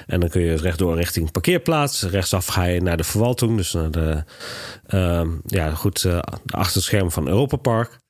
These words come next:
Ehm, nou, bij die rotonde wordt dus een, een gebouw gebouwd. Dat wordt de onderhoudsruimte. Dat is driehonderdzeventig vierkante meter. En daar past weer dan een snorritour in.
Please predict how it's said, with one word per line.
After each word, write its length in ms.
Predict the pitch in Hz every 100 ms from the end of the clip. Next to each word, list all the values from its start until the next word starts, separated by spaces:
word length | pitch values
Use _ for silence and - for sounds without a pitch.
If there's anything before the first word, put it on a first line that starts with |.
| _ _ _ _
Ehm, 580 | 131 131 131 131 127 127 107
nou, 240 | 131 107 95 - - _ _ _
bij 260 | 131 151 165
die 100 | 139
rotonde 280 | 131 147 120
wordt 140 | 107
dus 140 | 104
een, 280 | 98 92 85
een 120 | - 90
gebouw 280 | 95 127 147
gebouwd. 400 | 123 131 139 -
Dat 120 | 143
wordt 160 | 143
de 100 | 123
onderhoudsruimte. 960 | - 175 165 165 151 135 147 165 214 185 117
Dat 220 | 120 117
is 240 | 127 98
driehonderdzeventig 1000 | 85 185 160 156 101 - 170 175 123 95 90
vierkante 540 | 82 82 196 185 113 95
meter. 360 | 85 113 214 226 - - - - - _
En 140 | 156
daar 160 | 151 143
past 260 | 196 160 -
weer 200 | 143 120
dan 180 | 104
een 100 | 98
snorritour 560 | 107 226 175 113 95 78
in. 160 | 76